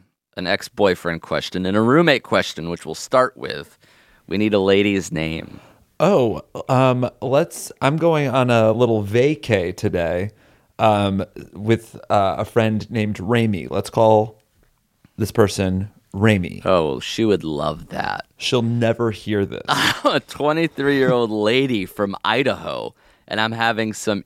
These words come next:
Speaker 1: issues. This is actually a good way to see if any of your friends or Jill's friends listen to the podcast. So don't tell anybody about this, and we'll see if it gets back to Raimi.
Speaker 2: Oh, that's a good idea.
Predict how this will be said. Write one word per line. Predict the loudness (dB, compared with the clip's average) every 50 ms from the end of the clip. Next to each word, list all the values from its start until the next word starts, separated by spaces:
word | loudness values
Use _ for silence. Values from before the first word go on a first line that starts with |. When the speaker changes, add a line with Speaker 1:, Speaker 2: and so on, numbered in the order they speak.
| _
Speaker 1:
issues. | 0 0 0 0 -2 -2 -2 -2 -4 -6
This | -8 -8 -6 -2
is | -2
actually | -2 -2 0 -2 -2 -2
a |
good | 0 -2 0 0
way | 0 0
to | 0 -2
see | -6 -6 -4 -4
if | -4 -4 -6 -8
any | -6 -4 -2 0 0 2
of | 0 0 -2 -4 -8
your | -14 -12 -6 -2 0 0 0 0
friends | -2 -4 -4 -2 0 0 -2 -2 -6 -8 -10
or | -8 -4 -2 -2 0 0 0 -2 -4 -6 -8 _ _ _ _ _ _ _ -16
Jill's | -8 -2 0 0 2 0 -2
friends | -6 -2 -2 -2 -2 -2 -6 -8
listen | -10 -8 -8 -8 -8 -8
to |
the | -8 -6
podcast. | -2 -2 -2 -2 -2 -6 -8 -8 -8 -8 -10
So | -6 -2 0
don't | 2 4 2 2 2
tell | 2 2 2 2 0
anybody | -2 0 0 0 2 0 0 0 -2
about | 0 0 -2 -2 -2
this, | -6 -10 -10 -10 -12 -16 _ _ _ -12 -6
and | -4 -2 -2
we'll | -2 -4
see | -2 -2 -2
if | -2 -4
it | -6
gets | -4 -4 -6 -6 -6
back | _ -4 -4 -4 -4
to | -10 -10 -8
Raimi. | -8 -8 -10 -10 -12 -12 -14 -8 -2
Speaker 2:
Oh, | 0 0 0 0
that's | -2 -4 -8 -6
a | -4
good | -6 -6 -6
idea. | -6 -6 -6 -6 -6 -8